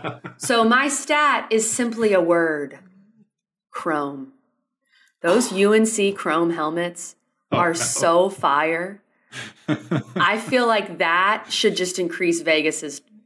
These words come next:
Speaker 2: odds from U N C minus seven to, like, at least seven and a half or eight and a half. Those
Speaker 1: <laughs> It's worth the
Speaker 2: helmets
Speaker 1: hook. It's worth the hook.
Speaker 2: are ridiculous.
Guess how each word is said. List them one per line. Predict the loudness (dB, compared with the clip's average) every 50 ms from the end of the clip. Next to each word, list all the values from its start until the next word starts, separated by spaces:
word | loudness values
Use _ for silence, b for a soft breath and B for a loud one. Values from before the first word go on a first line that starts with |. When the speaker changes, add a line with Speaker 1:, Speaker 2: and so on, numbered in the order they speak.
| _ 2
Speaker 2:
odds | 2 4 4 2 0 -4 -6
from | -8 -6 -6 -4
U | -2 -2 -2
N | -2 -4
C | -6 -6 -4
minus | -2 -2 -2 -4 -6 -6
seven | -4 -4 -4 -4 -6 -8 -8
to, | -6 -4 -2
like, | -2 -2 -2 -2 -4 -4
at | -2 -2
least | 0 -2 -2 -2
seven | -4 -4 -4 -4
and | -6
a | -6
half | -6 -6 -6 -6 -6 -6
or | -6 -6
eight | -6 -6 -8
and | -10 -10
a | -12 -12 -12 -12 -8 -8 -8
half. | -4 -4 -4 -4 -2 -2 -2 0
Those | 2 2 4 4 4 2 2
Speaker 1:
<laughs> | 0
It's | 0 0 2 2 4
worth | 4 4 4
the | 2 2
Speaker 2:
helmets | 2 2 2 2 0
Speaker 1:
hook. | -2
It's | -2 2 4
worth | 4 4 4 4
the | 2
hook. | 4 4 4 4
Speaker 2:
are | 4 4 4 2
ridiculous. | 0 0 0 0 0 0 -4 -2 0 0 0 0 -2 -8 -8 -6 -6 -4 -4 -6 -8 -10 -12 -10 -8 -6 -6 -6 -6 -6 -8